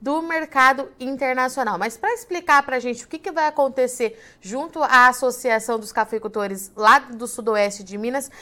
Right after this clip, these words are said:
eu tô aqui com a Lucilene Pessoni. A, a Lucilene, ela é analista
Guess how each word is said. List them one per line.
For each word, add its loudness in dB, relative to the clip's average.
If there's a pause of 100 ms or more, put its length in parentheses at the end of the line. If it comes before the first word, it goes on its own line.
(140)
eu 0
tô 2
aqui 4
com -2
a 8
Lucilene 0
Pessoni. 0
A, 2
a 4
Lucilene, 0
ela 6
é 4
analista -2